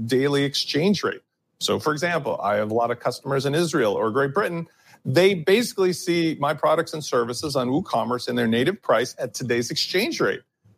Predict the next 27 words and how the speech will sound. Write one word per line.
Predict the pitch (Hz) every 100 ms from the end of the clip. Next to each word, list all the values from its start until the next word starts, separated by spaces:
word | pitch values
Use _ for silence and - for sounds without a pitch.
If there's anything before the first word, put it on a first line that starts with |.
| - _ _ - -
Really | 165 220 277 - 247
frickin' | - 160 160 151
amazing | 139 120 147 165
plugin. | - 285 160
Like, | 113 123 - -
I | 151
was | 156 175
able | 196 202
to | 165
set | - 156
it | 151
up | 147 143
with | 127 123
zero | 117 120 156 196 208 202
reading | 160 156 147
of | 147 131
the | 139 -
instructions, | 131 117 113 104 - 107 147 120
which | 110 101
to | 117
me | 117
is, | 117 110 101 123
you |
know, | 95 90
my | 101 98
normal | 101 107 104 98 104 _ _ - -
trial. | - 90 139